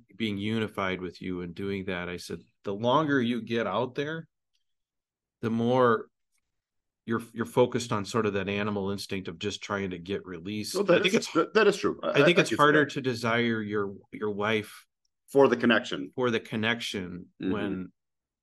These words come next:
Speaker 1: because of us, what we try to, try to do as Catholics, we can't get rid of that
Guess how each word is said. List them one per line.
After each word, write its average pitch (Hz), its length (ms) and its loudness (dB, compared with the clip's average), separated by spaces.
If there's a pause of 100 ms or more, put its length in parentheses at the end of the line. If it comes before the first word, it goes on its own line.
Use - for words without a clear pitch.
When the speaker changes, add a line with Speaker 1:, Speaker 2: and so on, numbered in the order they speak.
(120)
Speaker 1:
because 110 380 -4
of 110 100 -2
us, 117 340 -2
what 107 180 -8
we 107 260 -4 (100)
try 117 240 0
to, 104 160 -4 (380)
try 113 180 -2
to 113 80 -2
do 110 160 -2
as 98 100 -2
Catholics, 117 580 -6
we 101 220 -8 (1000)
can't 120 260 -4
get 110 120 0
rid 101 200 -2
of 95 140 -8
that 92 240 -6